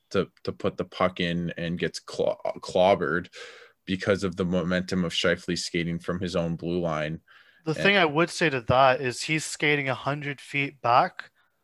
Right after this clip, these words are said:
Speaker 2: He's back checking a hundred feet, but he's never going for the stick to try and remove or play it. He's never trying to make a defensive play. He never once looked at where the puck was. His eyes are looking at the player.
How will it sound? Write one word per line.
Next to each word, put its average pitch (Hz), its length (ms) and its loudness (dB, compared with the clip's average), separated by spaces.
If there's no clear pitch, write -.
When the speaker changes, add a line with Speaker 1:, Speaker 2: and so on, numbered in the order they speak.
Speaker 2:
He's 131 180 -6
back 147 320 6
checking 160 320 -2
a 127 80 -2
hundred 151 380 -4
feet, 139 360 -4
but 147 120 6
he's 160 160 4
never 170 400 4
going 156 380 0
for - 140 -6
the 127 100 -2
stick - 460 2
to - 100 -8
try 139 300 4
and 127 140 -4
remove 127 420 -8
or 147 140 -2
play 143 360 2
it. 143 200 2
He's - 280 -6
never 175 180 2
trying 170 220 -2
to 151 80 -4
make 147 200 -4
a 143 40 -2
defensive 127 540 -6
play. 104 320 -4
He 175 180 2
never 196 420 6
once 190 600 4
looked 160 580 4
at 151 180 6
where 156 160 6
the 156 100 2
puck - 360 2
was. 131 240 2
His 165 300 -2
eyes 139 580 6
are 143 120 6
looking 147 460 0
at 135 260 2
the 131 80 -4
player. 113 460 -2